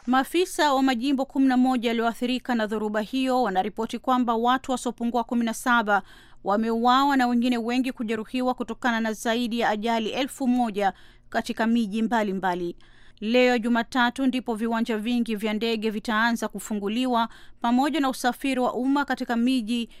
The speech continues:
unatarajiwa kuanza tena, ingawa shule katika majimbo mengi zitaendelea kufungwa na serikali kuu ya Marekani na baadhi ya majimbo zitafungwa pia hii leo.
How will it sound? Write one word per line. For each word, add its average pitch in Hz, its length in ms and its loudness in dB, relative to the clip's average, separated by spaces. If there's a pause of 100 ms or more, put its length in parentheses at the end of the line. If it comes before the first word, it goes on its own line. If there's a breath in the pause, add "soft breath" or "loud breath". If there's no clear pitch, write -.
(140 soft breath)
unatarajiwa 226 580 -2
kuanza 240 340 0
tena, 269 440 0
ingawa 226 360 0
shule 247 360 -4
katika 220 300 -6
majimbo 214 400 -2
mengi 226 380 2
zitaendelea 208 540 -2
kufungwa 202 600 0 (400 soft breath)
na 285 140 0
serikali 240 520 0
kuu 302 240 -2
ya 240 60 0
Marekani 226 720 0
na 247 120 0
baadhi 220 320 2
ya 208 60 0
majimbo 208 580 0
zitafungwa 208 640 -4
pia 185 320 -4
hii 185 180 -8
leo. 180 400 -2